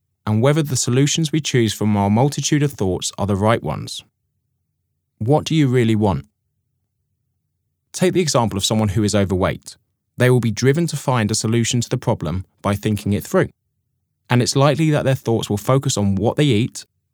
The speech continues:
and mechanisms for shedding the weight. To help them do that, they may look to buy some sort of guide to the best solution from a bookshop or off the internet,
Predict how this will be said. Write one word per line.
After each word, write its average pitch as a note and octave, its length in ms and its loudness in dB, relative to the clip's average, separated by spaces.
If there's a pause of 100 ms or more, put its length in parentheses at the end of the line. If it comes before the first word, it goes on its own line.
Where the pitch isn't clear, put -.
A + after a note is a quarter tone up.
(260)
and A#2 180 4
mechanisms C3+ 560 4
for A2 120 -4
shedding A2 380 2
the G2+ 80 4
weight. G#2 440 0 (1120)
To A#2+ 100 0
help C#3+ 220 2
them F3 140 2
do D3 220 4
that, G#2 340 2
they A2+ 140 -2
may C3 160 4
look D3+ 260 2
to - 100 -4
buy G#2+ 260 2
some C#3+ 240 0
sort E3+ 280 0
of C#3+ 160 -4
guide G2+ 280 0
to - 100 -8
the F#2 60 -4
best - 340 0
solution G#2+ 500 -2
from G2+ 140 -4
a G#2+ 60 -2
bookshop - 560 -2
or F2+ 160 -2
off E2+ 100 -6
the G#2+ 140 -2
internet, A2 360 -2